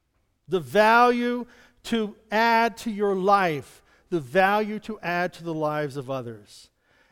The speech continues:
is never diminished because God is with you. They could be lost,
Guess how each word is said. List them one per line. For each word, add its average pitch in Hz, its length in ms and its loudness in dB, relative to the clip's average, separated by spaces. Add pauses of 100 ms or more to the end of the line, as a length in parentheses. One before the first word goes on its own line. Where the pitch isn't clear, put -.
(120)
is 135 260 -6
never 151 460 -4
diminished 143 880 -10 (800)
because 123 520 -16
God 139 320 -8
is 135 140 -12
with 226 240 -10
you. 110 160 -20 (1300)
They 190 320 -6 (500)
could 226 200 -10
be 190 100 -6
lost, 143 540 -12